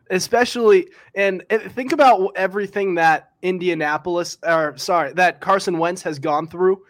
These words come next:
with, you know, them, the, in, the Colts moving on from him, which is fine. I get it. They didn't, they figured he's not the guy after a year. That's fine. But what, what has happened here is what they, the, what some of the, some of the management at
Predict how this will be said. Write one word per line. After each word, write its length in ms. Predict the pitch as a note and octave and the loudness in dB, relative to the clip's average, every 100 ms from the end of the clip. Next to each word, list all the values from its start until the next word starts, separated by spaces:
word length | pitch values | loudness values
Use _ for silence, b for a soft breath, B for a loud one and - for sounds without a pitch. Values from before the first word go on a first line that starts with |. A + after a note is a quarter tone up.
| b b | b b
with, 360 | D#3 F#3 F3 - _ _ _ _ | -2 0 0 -4 _ _ _ _
you 120 | F3+ | -6
know, 360 | F3+ E3 D3 - _ _ | -4 -4 -6 -10 _ _
them, 300 | F3+ G#3 G#3 F#3+ | -2 -2 -2 -8
the, 280 | G3 G#3 A3+ | -6 -4 -4
in, 160 | A#3 - | -8 -6
the 100 | G#3 | -6
Colts 320 | G3+ A#3+ A#3 | -2 -4 -2
moving 360 | A3 G#3+ G3 F3+ | -6 -4 -4 -2
on 180 | E3 | -4
from 220 | D#3+ F3+ E3+ | -4 -8 -8
him, 60 | |
which 180 | A#3+ E4 | -8 -10
is 160 | A#3 - | -10 -14
fine. 460 | - B2 A#2 A#2+ B2+ | -16 -16 -16 -18 -10
I 100 | F#3+ | -10
get 260 | C3+ C3+ C3 | -8 -12 -12
it. 160 | - | -12
They 120 | E3 F3+ | -4 -2
didn't, 240 | G3 F#3+ | -4 -6
they 200 | E3 F3+ | -6 -6
figured 440 | E3+ G3 F#3 F#3+ F3 | -4 -6 -2 -2 -4
he's 200 | F#3 F#3 | -8 -6
not 200 | F#3 E3+ | -6 -4
the 80 | D#3+ | -6
guy 340 | D3 C#3 C#3 | -6 -6 -6
after 360 | C#3+ D#3 - D#3 | -8 -8 -8 -8
a 60 | |
year. 400 | C#3+ C#3+ C3 C#3 _ _ | -8 -8 -8 -10 _ _
That's 200 | A3 A3 | -4 -4
fine. 380 | - A3+ F#3 G2 _ b b b | -4 -4 -4 -6 _ b b b
But 240 | G3+ F3+ F3+ | -2 -2 -2
what, 180 | A#3 A#3+ F#3+ | -4 -4 -4
what 140 | A3+ | -4
has 100 | A3+ | -4
happened 540 | - A#3+ C4+ C#4 G#3+ D#3+ | -6 -2 -2 -2 -6 -6
here 320 | - E3+ D#3+ | -6 -4 -4
is 340 | D#3+ E3+ D#3+ | -4 -6 -8
what 240 | E3+ F#3+ A3 | -8 -8 -6
they, 220 | B3 A3+ | -8 -10
the, 180 | E3+ G3+ | -8 -8
what 280 | D#3+ G#3 F#3+ | -6 -8 -8
some 240 | - A#3 | -10 -10
of 140 | C4+ G#3 | -10 -4
the, 240 | G3+ E3+ C#3+ C#3+ | -4 -4 -8 -20
some 240 | - B3+ | -12 -10
of 80 | B3+ | -6
the 60 | F#3+ | -6
management 760 | F3 F#3+ G#3+ F#3+ E3 D3 C#3+ | -4 -2 -2 -4 -6 -10 -6
at 160 | D#3+ | -8